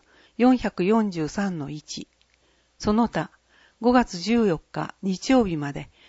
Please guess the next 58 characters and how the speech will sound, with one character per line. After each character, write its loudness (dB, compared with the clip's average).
各 -4
種 0
イ 0
ベ 2
ン 0
ト 0
を -2
開 -2
催 -4
し -16
て -6
い -4
ま -10
す。 -20
詳 6
し -6
く -4
は 2
ホ 0
ー 2
ム 0
ペ 2
ー -2
ジ -4
を -2
ご -6
覧 -4
く -16
だ -6
さ -12
い。 -20
問 4
い 2
合 2
わ 0
せ、 -4
申 0
し -8
込 -2
み -6
先、 -14
歴 -2
史 -8
公 2
園 -2
菊 -10
池 -10
城、 -8
恩 4
子 -4
創 0
生 -4
館。 -14
電 0
話、 -2
四 4
八 -4
の -4